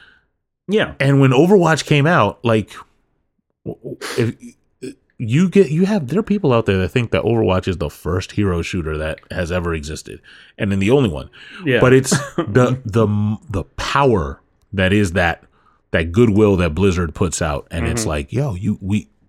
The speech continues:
Speaker 2: here's the game that
Speaker 1: Well,
Speaker 2: we got, and
Speaker 1: mm-hmm.
Speaker 2: we did the thing, and blah, blah, blah."
Speaker 1: And Blizzard's been pushing their luck lately. I don't know if you know that,
Speaker 2: But,
Speaker 1: but, like, they've been,
Speaker 2: but,
Speaker 1: they've been stretching it
Speaker 2: but the
Speaker 1: thin.
Speaker 2: thing is, even Blizzard, who,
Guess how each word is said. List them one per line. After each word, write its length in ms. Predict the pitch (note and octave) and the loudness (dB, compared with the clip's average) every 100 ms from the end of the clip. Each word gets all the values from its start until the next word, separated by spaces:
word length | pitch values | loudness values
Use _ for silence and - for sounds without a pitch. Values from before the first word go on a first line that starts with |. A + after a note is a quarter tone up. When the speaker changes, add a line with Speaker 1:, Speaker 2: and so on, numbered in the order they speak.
| - | -20
Speaker 2:
here's 340 | - F2 F#2 | -6 -2 0
the 100 | G#2+ | 0
game 280 | G2 G#2 A2+ | 0 2 2
that 80 | B2 | 2
Speaker 1:
Well, 60 | |
Speaker 2:
we 80 | C3+ | 2
got, 280 | A2+ G2+ - | 2 0 0
and 140 | G#2 F#2+ | -2 -6
Speaker 1:
mm-hmm. 240 | A2 A2+ B2+ _ - | -6 -8 -10 _ -4
Speaker 2:
we 140 | F#2 | -4
did 240 | F2 F#2+ | 0 -2
the 60 | F#2+ | -4
thing, 360 | - G#2+ A2+ B2+ | 0 2 2 2
and 260 | B2+ A#2 | 0 -4
blah, 180 | - F2 | -6 -4
blah, 120 | F#2 | -2
blah." 280 | C3 G3 A2 - _ _ _ - | 2 2 0 -8 _ _ _ -6
Speaker 1:
And 140 | C3 | -2
Blizzard's 320 | C3+ F#3+ A#3+ D3+ | 0 0 -2 -2
been 160 | D3 | -2
pushing 300 | F#3 F#3 D#3 | 0 0 0
their 120 | B2+ A#2 | 0 2
luck 300 | F3 D#3 G#2 | 0 0 -4
lately. 320 | G2 - F2 | -8 -8 -8
I 60 | |
don't 180 | A2+ A2+ | -8 -6
know 100 | G2+ | -6
if 60 | G2 | -6
you 60 | |
know 160 | G2 G2 | -6 -2
that, 140 | A2+ B2 | 2 4
Speaker 2:
But, 160 | B2+ | 2
Speaker 1:
but, 80 | F2 | 0
like, 200 | F2+ F#2 | -4 -4
they've 140 | A#2 C3+ | -6 -2
been, 80 | C#3 | 2
Speaker 2:
but, 260 | C#3 C3+ | 2 2
Speaker 1:
they've 140 | B2 C3 | 0 0
been 100 | B2+ | 0
stretching 380 | - B2+ - | 0 -4 0
it 40 | C3 | 2
Speaker 2:
but 100 | B2 | 4
the 80 | G#3 | 4
Speaker 1:
thin. 140 | F#3+ | 4
Speaker 2:
thing 180 | F#3 D#3+ | 2 4
is, 640 | A3+ D#3 A2 G#2+ A#2 - _ _ _ _ _ _ - | 4 4 4 0 -2 -10 _ _ _ _ _ _ -2
even 420 | D#3+ D#3 D3+ C3 | 0 2 2 2
Blizzard, 640 | B2+ D3+ C#3 A2+ E2+ C#2+ _ _ _ _ _ _ _ | 2 2 2 2 0 -2 _ _ _ _ _ _ _
who, 320 | - C3 A2 | 0 2 2